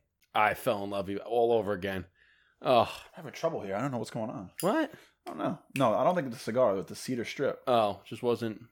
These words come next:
Speaker 1: wasn't hot enough?
Speaker 2: Just wasn't doing it for me.
Speaker 1: Yeah, man. But I was drinking it with a little bit of, uh,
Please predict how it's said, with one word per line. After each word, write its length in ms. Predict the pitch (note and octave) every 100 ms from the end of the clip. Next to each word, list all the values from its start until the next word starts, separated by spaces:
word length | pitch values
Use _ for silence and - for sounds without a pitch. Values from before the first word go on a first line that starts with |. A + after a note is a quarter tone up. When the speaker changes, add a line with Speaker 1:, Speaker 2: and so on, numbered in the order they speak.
| _
Speaker 1:
wasn't 240 | B2 B2+ A#2
hot 160 | C#3
enough? 300 | C#3 D3+ D3
Speaker 2:
Just 200 | - D#3
wasn't 260 | E3 E3 D3
doing 200 | D3 B2
it 60 |
for 200 | - G#2+
me. 140 | F#2+ F#2 _ _ _ _ _ _ _ - -
Speaker 1:
Yeah, 180 | G#2+ G2+
man. 180 | G2+ G2+
But 80 |
I 80 | A#2+
was 100 | C#3
drinking 340 | - C#3 B2 C3
it 80 |
with 140 | A#2+ A2+
a 20 |
little 220 | A#2+ B2
bit 220 | A#2 B2+
of, 200 | A#2+ G2+
uh, 220 | A2+ G#2+